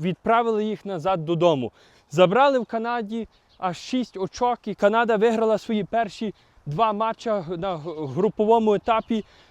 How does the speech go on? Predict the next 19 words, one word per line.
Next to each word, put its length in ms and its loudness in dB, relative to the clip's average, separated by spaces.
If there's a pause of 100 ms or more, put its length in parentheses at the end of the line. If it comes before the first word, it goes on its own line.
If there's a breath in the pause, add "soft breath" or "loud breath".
і 340 0 (140)
поки 280 2
що 180 -6
має 240 -2
нуль 300 -2
очок. 380 2
Тобто 260 -2
Канада 380 0
м-, 260 -2
повинна 320 0
абсолютно 500 -4
вигравати 500 2
третій 400 -4
матч, 300 -8 (360 soft breath)
бо 80 10
якщо 260 6
не 100 2
виграє, 420 4
то 200 -2